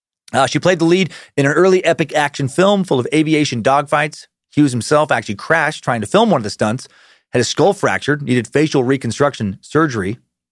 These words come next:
uh, during that movie. Three other pilots died filming stunts for the film, a movie about two British pilots and brothers in World War One. The movie is thought to have inspired a real group of pilots, two groups actually,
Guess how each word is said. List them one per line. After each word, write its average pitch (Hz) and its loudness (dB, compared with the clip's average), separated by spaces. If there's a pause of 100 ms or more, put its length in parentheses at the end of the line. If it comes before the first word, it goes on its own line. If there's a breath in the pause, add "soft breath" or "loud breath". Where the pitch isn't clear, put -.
uh, 95 -6
during 101 -6
that 95 -6
movie. 98 -4 (340 loud breath)
Three 202 0
other 175 2
pilots 165 -2
died 143 -2
filming 113 -2
stunts 113 -2
for - -12
the 98 -4
film, 104 -4 (480)
a 107 -14
movie 131 2
about 123 0
two 208 2
British 175 0
pilots 156 -4 (140)
and 117 -4
brothers 113 -2 (200)
in 98 -8
World 110 0
War 107 0
One. 95 -4 (640 soft breath)
The 110 -6
movie 139 2
is 131 0
thought 143 0
to 151 2
have 131 0
inspired 135 0
a 120 0
real 160 2
group 156 -2
of 113 -2
pilots, 123 0
two 294 2
groups 196 0
actually, 117 -2